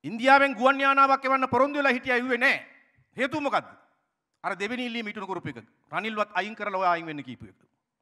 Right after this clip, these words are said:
ඒ දෙවෙනි ඉල්ලීම දි-, දුන්නේ නැති හින්දා ඒක එව්වේ නෑ. ඒ නිසා මේව දැනගන්න ඕන මේ සමාජය. සමාජයේ දේශපාලන සාක්ෂරතාවයෙන්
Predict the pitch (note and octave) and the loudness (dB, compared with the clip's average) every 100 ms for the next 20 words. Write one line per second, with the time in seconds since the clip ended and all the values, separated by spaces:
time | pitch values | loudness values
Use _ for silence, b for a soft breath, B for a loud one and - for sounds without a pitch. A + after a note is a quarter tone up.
0 | _ _ _ _ _ _ _ _ _ D3 | _ _ _ _ _ _ _ _ _ -12
1 | D#3+ D3+ F3 G3+ F#3+ F#3+ E3 E3 B2 E3+ | -10 -8 -8 -8 -10 -12 -12 -16 -16 -16
2 | F3+ F3 E3+ E3+ E3 - D3 C#3+ C#3 A#2+ | -14 -12 -12 -10 -10 -10 -14 -10 -10 -10
3 | G#2+ _ _ _ _ _ _ _ _ _ | -14 _ _ _ _ _ _ _ _ _
4 | _ _ _ _ _ _ _ _ _ D#3+ | _ _ _ _ _ _ _ _ _ -8
5 | A3+ A#3+ A3+ A3 A3+ G#3 G#3 A3 G#3 G3+ | -2 4 4 4 2 2 2 2 0 -2
6 | G3 F#3 E3 F3+ F#3+ C#3+ A2 _ _ _ | -6 -4 -2 0 0 -2 -14 _ _ _
7 | _ _ _ _ _ _ _ _ F3+ G#3 | _ _ _ _ _ _ _ _ 0 8
8 | C4 C4 C4+ E3+ G3 A#3+ B3 A#3+ A#3 A3+ | 8 8 4 2 0 0 4 4 4 2
9 | G#3+ A#3 - A#3+ A#3 A3+ A3 G#3 G#3 | 6 6 4 -8 -4 2 2 2 -4